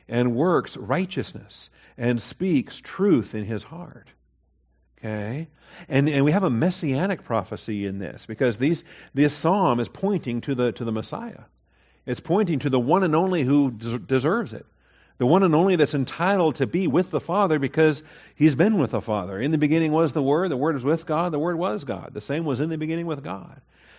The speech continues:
And we have a, a messianic prophecy here of perfection.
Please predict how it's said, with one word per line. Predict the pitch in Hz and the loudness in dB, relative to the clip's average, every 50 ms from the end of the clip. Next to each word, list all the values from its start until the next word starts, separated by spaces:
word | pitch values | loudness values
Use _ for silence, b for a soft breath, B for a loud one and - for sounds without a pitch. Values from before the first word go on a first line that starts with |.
| b b b | b b b
And | - 131 | 2 4
we | 143 151 | 4 4
have | 139 151 165 175 175 | 4 4 4 4 6
a, | 160 147 139 131 143 127 | 6 6 6 6 4 2
a | 117 | 2
messianic | 117 131 160 160 - - 175 156 151 165 170 165 - - | 2 2 2 0 0 -2 -2 0 0 0 0 -2 -4 -2
prophecy | - 143 151 180 185 - 160 - - 139 131 | -2 0 0 0 0 -2 -6 -6 -4 -4 -4
here | 113 131 131 131 | -2 -2 0 -2
of | 120 110 - | -2 -2 -2
perfection. | - 151 131 - - - 214 233 - - - - 139 104 80 67 - - | -4 -6 -6 -6 -8 -10 -10 -10 -10 -14 -12 -10 -8 -8 -8 -10 -16 -20